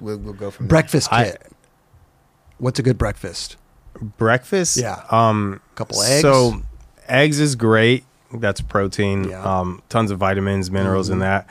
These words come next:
Speaker 2: Go ahead.
Speaker 3: Um, couple eggs, about three, four, I would say.
Speaker 2: Bacon? We got
Speaker 3: Um,
Speaker 2: any bacon?
Speaker 3: you could do bacon too,
Speaker 2: Okay.
Speaker 3: yeah. Um, the only things that I would try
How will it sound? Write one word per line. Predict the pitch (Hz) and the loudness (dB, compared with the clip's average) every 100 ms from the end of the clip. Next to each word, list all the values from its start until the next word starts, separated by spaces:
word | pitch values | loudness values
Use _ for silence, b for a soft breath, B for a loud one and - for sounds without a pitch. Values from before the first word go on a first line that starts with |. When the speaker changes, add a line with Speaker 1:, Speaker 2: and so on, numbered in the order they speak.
| - | -18
Speaker 2:
Go | 101 | -18
ahead. | 92 98 110 B B B B - 120 | -16 -16 -18 B B B B -6 0
Speaker 3:
Um, | 123 113 104 95 _ _ - | 2 2 -2 -8 _ _ -4
couple | 165 170 160 | 0 4 4
eggs, | 131 123 117 - - B B B | 4 2 0 -8 -14 B B B
about | 104 107 110 - _ - | -4 0 0 -2 _ -8
three, | 107 110 110 | -4 -2 -4
four, | - 98 101 104 117 _ - | -4 -2 0 -2 -6 _ -2
I | 104 | -2
would | 104 | -2
say. | - 110 113 120 | -2 0 -2 -4
Speaker 2:
Bacon? | - 104 - 127 - _ - | -10 -10 -12 -14 -16 _ -6
We | |
got | 120 113 110 | 0 2 2
Speaker 3:
Um, | 104 | 0
Speaker 2:
any | 95 | -6
bacon? | 98 107 123 | -12 -8 0
Speaker 3:
you | 139 | 2
could | 214 | 2
do | 233 | 0
bacon | 170 160 165 156 | 2 2 0 -2
too, | 156 | -2
Speaker 2:
Okay. | 156 | 2
Speaker 3:
yeah. | 147 147 - - - | 2 0 -4 -20 -4
Um, | 131 120 110 101 101 - - - - | 0 2 2 -2 -8 -14 -14 -12 -2
the | 127 | 0
only | 120 135 151 | 2 4 4
things | 139 147 139 120 | 2 2 2 2
that | 120 107 | 2 0
I | 107 107 | 0 2
would | 110 113 95 101 _ - | 2 2 0 -8 _ -16
try | - 120 104 104 98 | -6 0 2 2 -2